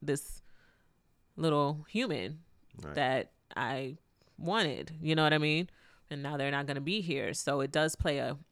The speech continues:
Speaker 1: a huge part on you emotionally, mentally, even spiritually. You start to, like, I know for me,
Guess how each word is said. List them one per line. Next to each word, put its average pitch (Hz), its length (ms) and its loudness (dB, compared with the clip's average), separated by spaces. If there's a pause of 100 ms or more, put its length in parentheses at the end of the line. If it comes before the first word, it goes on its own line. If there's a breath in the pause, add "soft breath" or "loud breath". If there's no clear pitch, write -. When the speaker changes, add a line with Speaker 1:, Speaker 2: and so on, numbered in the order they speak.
(120)
Speaker 1:
a 147 100 -2
huge 160 520 0
part 143 360 2
on 131 200 -2
you 131 140 -4
emotionally, 135 880 -6 (240)
mentally, 135 540 -6
even 135 240 -4
spiritually. 139 600 0
You 139 160 -2
start 139 360 -2
to, 143 100 -4
like, 139 200 -2 (320 loud breath)
I 170 60 2
know 175 200 6
for 165 140 2
me, 165 420 2